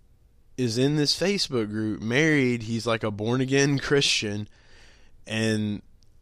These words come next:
cussing women out because they won't trade him pottery. And he's just, he's just, the, the moral of it is, is he's out walking around. Um,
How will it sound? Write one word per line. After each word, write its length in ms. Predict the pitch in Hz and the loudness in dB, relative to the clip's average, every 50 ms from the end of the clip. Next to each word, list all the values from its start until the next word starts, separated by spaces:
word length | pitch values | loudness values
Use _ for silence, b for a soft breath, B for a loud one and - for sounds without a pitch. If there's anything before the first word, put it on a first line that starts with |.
| - | -12
cussing 440 | - - 135 135 - - 147 143 135 | -8 -4 -4 -4 0 2 2 4 4
women 240 | 135 135 139 135 135 | 4 6 6 6 6
out 300 | 131 135 131 120 - - | 6 6 6 4 2 -2
because 220 | - - 127 113 | -4 -6 -4 0
they 120 | 113 113 117 | 2 2 2
won't 240 | 120 120 110 - - | 2 2 0 0 0
trade 200 | - 127 123 120 | 0 2 2 2
him 120 | 117 110 | 0 0
pottery. 680 | - 123 123 131 127 117 107 101 101 101 101 98 98 b b b b b b b b b b b b - _ - - | 4 6 6 8 8 6 4 2 0 -2 -4 -6 -8 b b b b b b b b b b b b -20 _ -14 -8
And 680 | 107 110 110 110 110 110 107 107 107 107 107 107 - - - - - - - - - - - - - _ - - - - - - _ - - | -4 -2 0 0 2 2 2 0 0 0 -2 -4 -6 -8 -12 -20 -20 -20 -20 -20 -20 -20 -20 -20 -20 _ -20 -20 -20 -20 -20 -20 _ -12 -6
he's 340 | 143 143 156 143 117 120 120 | -4 -2 0 0 0 -2 -4
just, 340 | - 135 135 123 - - - - | -4 -4 -2 -2 -2 -4 -6 -6
he's 240 | 131 135 143 135 131 | -4 -2 -2 0 0
just, 240 | 139 131 - - - - - - - - - - - - - - - | 0 -2 -2 -4 -6 -14 -20 -20 -20 -20 -20 -20 -20 -20 -20 -20 -8
the, 160 | 127 135 135 | -2 -2 0
the 200 | 95 107 139 143 | 0 2 2 4
moral 420 | 143 147 156 170 175 165 147 147 156 | 6 6 6 8 8 10 10 10 8
of 140 | 180 175 151 | 8 8 8
it 100 | 135 127 | 8 8
is, 180 | 127 120 120 | 6 6 4
is 140 | 120 107 104 | 0 -2 0
he's 220 | 117 139 143 131 | 2 2 2 4
out 360 | 139 135 143 135 120 95 - - | 4 6 6 6 6 4 0 -2
walking 500 | 107 110 113 120 127 - - 110 107 107 | -2 0 0 0 0 -2 -4 -6 -4 -2
around. 520 | 104 107 113 123 120 104 85 - 80 - - b b b b b b b b b b b b b b - | -2 0 2 2 2 0 -2 -6 -12 -16 -18 b b b b b b b b b b b b b b -4
Um, 520 | - 110 110 110 110 107 101 98 92 - | -2 0 2 2 2 0 0 -2 -4 -6